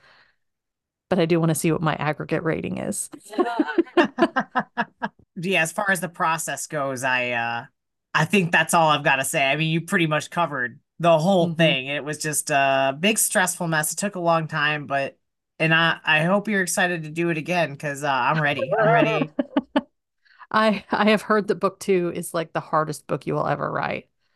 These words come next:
Speaker 1: Like, the first book you write on,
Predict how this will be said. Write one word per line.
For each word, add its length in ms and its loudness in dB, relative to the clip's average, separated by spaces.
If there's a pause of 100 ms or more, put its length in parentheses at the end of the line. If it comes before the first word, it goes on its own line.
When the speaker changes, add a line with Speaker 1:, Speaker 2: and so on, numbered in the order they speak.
(320)
Speaker 1:
Like, 200 -2
the 140 4
first 380 0
book 160 0
you 80 -2
write 400 0
on, 480 -2